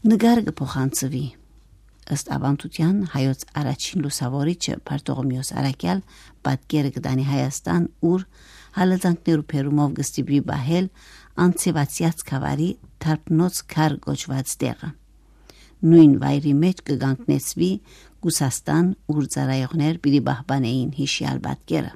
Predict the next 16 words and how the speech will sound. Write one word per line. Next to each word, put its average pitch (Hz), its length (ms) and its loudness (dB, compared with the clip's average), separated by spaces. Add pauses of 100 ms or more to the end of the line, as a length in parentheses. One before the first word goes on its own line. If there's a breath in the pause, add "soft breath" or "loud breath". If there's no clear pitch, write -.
(1200 soft breath)
Երուսաղեմի 147 680 0
մեջ 175 220 2
Բարթողոմեոս 127 680 -2
Արաքյալ 135 460 -4
հակառակ 135 520 -4
իրեն 147 320 2
վերաբահված 139 720 -2
առանձնաշնորհումին 143 1120 -2 (500 loud breath)
կենդանակիր 170 720 2
պատկերի 143 540 -2
դվչության 147 560 -2 (460 loud breath)
չի - 200 0
քոհանար 123 600 -4
և 202 200 0
կբնթե 135 480 -2
անպայման 151 600 2